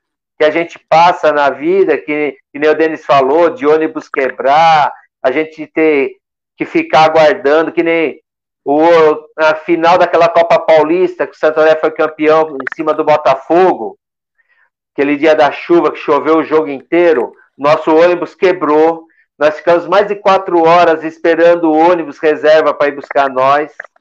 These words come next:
né? Então, são todos uns perrengues que a gente passa co-, acompanhando o Santo André, né? E,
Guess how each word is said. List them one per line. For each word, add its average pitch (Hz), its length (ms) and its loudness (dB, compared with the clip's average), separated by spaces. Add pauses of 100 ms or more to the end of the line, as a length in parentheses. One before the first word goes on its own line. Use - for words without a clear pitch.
(600)
né? 139 220 0
Então, 165 680 0
são 185 240 -4
todos 240 320 -2
uns - 60 -18
perrengues 202 480 0
que 214 60 -4
a 202 80 0
gente 196 200 -8
passa 196 540 0
co-, 143 500 0
acompanhando 156 680 -2
o 131 40 -14
Santo 147 240 -8
André, 127 400 0 (460)
né? 120 340 -2
E, 151 480 -10